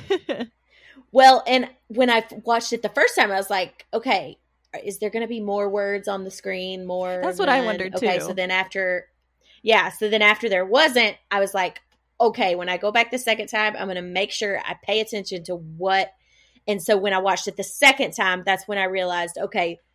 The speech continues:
Speaker 2: Fission was the colored scene and Fusion was the black and white. And
Speaker 1: Yeah.
Speaker 2: I was like, "Okay, that's awesome." I'm
Speaker 1: Yeah.
Speaker 2: so glad you looked it
Speaker 1: Yeah,
Speaker 2: up.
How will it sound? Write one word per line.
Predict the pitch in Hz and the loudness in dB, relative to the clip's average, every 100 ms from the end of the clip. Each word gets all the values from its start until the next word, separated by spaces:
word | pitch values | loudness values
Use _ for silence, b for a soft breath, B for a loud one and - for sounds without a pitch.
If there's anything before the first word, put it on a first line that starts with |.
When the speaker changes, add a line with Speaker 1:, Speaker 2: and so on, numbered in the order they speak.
| _ _ | _ _
Speaker 2:
Fission | 247 233 233 226 220 220 - | 0 0 0 0 0 -4 -8
was | 285 202 - | -2 -2 -2
the | 196 180 - | -6 -6 0
colored | 220 196 185 185 | 2 4 2 0
scene | - 190 185 185 180 _ _ | -6 -4 -4 -6 -10 _ _
and | 180 | -14
Fusion | 165 190 190 196 | -8 -6 -4 -4
was | 185 180 170 | -4 -6 -8
the | |
black | 180 170 175 | -8 -8 -8
and | |
white. | 165 143 | -10 -8
And | 202 | -6
Speaker 1:
Yeah. | 180 | -4
Speaker 2:
I | |
was | 180 180 | -4 -8
like, | 131 - _ - | -12 -12 _ -2
"Okay, | 208 208 180 - _ _ b b b b _ _ | 0 0 -2 -8 _ _ b b b b _ _
that's | 240 226 - | 2 2 2
awesome." | 185 190 - 190 | -4 -4 -2 -2
I'm | |
Speaker 1:
Yeah. | 190 | 0
Speaker 2:
so | 202 220 | 4 2
glad | 208 196 185 | 4 2 2
you | 202 | 0
looked | 180 175 | -2 -2
it | 208 | -4
Speaker 1:
Yeah, | 165 | -4
Speaker 2:
up. | - | -6